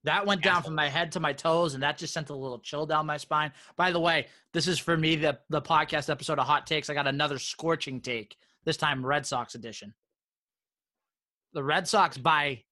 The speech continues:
Speaker 1: the end of next week, will sign either Masahiro Tanaka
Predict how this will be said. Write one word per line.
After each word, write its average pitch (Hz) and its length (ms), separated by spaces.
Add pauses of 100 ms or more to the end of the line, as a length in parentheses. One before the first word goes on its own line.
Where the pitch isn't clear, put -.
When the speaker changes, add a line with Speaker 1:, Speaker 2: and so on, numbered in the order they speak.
(140)
Speaker 1:
the 135 380
end - 140
of 254 80
next 254 260
week, 226 300 (1000)
will 170 180
sign 180 580
either 156 460 (1000)
Masahiro 156 460
Tanaka 180 500